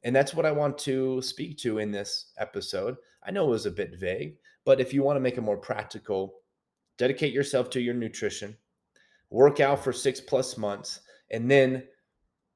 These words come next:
follow my recommendations that I share with you in my free private Facebook group. And if you really want to commit to living your greatest life in your greatest body, and you're tired of playing the guessing games, you're tired of trying to do this all by yourself, telling yourself,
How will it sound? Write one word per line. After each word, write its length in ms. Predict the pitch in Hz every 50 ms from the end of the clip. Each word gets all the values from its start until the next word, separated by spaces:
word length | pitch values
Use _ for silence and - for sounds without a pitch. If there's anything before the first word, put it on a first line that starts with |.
| _ _ _ _ _ _ _ - 90
follow 460 | - - - - 131 131 123 120 127 123
my 180 | 120 117 120
recommendations 880 | 117 117 117 113 - 127 113 110 110 113 110 110 107 - 120 107 101 95
that 140 | 104 104 104
I 80 | 101
share 240 | 95 - - 110 107
with 180 | 101 104 101 -
you 120 | 104 104
in 60 | 104
my 120 | 101 98 98
free 240 | - - 107 101
private 360 | 98 - - 101 95 92 90 -
Facebook 420 | - 98 92 92 - - 95 -
group. 220 | - 95 92 - -
And 100 | 110 123
if 140 | 120 120 131
you 140 | 131 131
really 680 | 131 135 147 185 208 214 165 123 107 101 117 147 151 _ _ _ _ _ _ _ _ _ _ _ _ -
want 300 | 101 120 143 170 160 -
to 100 | 160 139
commit 340 | - - 151 143 147 135
to 100 | - 143
living 280 | 131 131 139 135 139 139
your 100 | 131 123
greatest 360 | 113 139 135 127 135 131 -
life 180 | 143 131 127 -
in 80 | 131
your 100 | 123 120
greatest 400 | 107 - 127 123 123 123 120 -
body, 440 | - 117 123 123 120 117 123 131 - - _ _ _ _ _ _ _
and 120 | - 127 127
you're 100 | 127 120
tired 340 | 123 - - 160 170 151
of 80 | 135 -
playing 520 | - - 156 143 143 143 143 139 131 127
the 100 | 120 110
guessing 460 | 107 - - 139 139 - - 131 123 113
games, 260 | 117 113 110 107 -
you're 100 | 117 117
tired 400 | - - - 147 160 160 151 143
of 120 | 131 -
trying 200 | - - 135 135
to 60 | 127
do 200 | 117 123 135 135
this 340 | 127 127 123 - - - _ _ _ _ _ _
all 160 | - 147 160
by 160 | - 143 143
yourself, 680 | 139 127 123 120 - - - 127 120 107 101 104 - -
telling 300 | - 156 151 156 147 139
yourself, 400 | 135 120 - 135 117 113 -